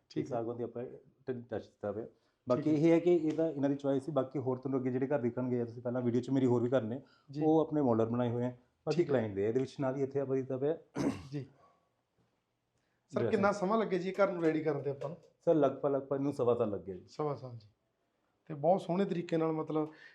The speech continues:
Speaker 1: ਇੱਕ ਚੀਜ਼ ਮੈਂ ਹੋਰ ਵੀ ਦੇਖ ਰਿਹਾ, ਕਿਤੇ ਵੀ ਸ਼ੋਰਾ ਸਲਾਬ, ਮਤਲਬ ਇਹ ਵੀ ਆਪਣੇ ਕੋਈ ਦਿੱਕਤ ਨਹੀਂ ਹੈਗੀ ਪ੍ਰੋਜੈਕਟ
Speaker 2: ਨਹੀਂ, ਸਰ, ਇਹਦੇ ਵਿੱਚ ਇਹ ਹੈ ਕਿ ਇੱਕ ਤਾਂ ਅਸੀਂ ਵੈਸੇ ਬ੍ਰਿਕਸ ਵੀ ਅੱਛੀ ਯੂਜ਼ ਕਰਦੇ ਹਾਂ,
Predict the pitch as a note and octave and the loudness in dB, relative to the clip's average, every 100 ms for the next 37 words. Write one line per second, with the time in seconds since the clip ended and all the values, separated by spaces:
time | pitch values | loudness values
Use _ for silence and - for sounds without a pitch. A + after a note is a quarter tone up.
0 | _ - - _ G#3 F3 G#3 A3 A#3 F#3 | _ -20 -20 _ -12 -10 -6 2 6 8
1 | A3 A#3+ G#3 A#3 A3 A#3 B3+ - F#3+ F#3+ | 8 6 6 4 0 0 0 0 2 2
2 | F#3 G#3+ F#3+ F3+ F3+ G3+ G3+ A#3 G3 F#3+ | 2 4 4 2 0 0 2 2 2 -2
3 | F#3+ F3 F3 F3+ D#3+ D3 F3+ D#3 D#3 D#3+ | -4 -4 -6 -4 -4 -4 -6 -2 0 0
4 | B2+ - - F3+ F3+ F#3+ F#3 F3 E3+ F3 | -6 -4 4 10 10 10 8 6 6 4
5 | - F3 E3+ D#3+ C3+ E3+ C3 B2+ E3+ D#3 | 4 4 6 4 4 4 2 2 4 2
6 | - E3 D#3+ D3+ C#3+ A2+ B2+ | 4 2 4 4 4 4 2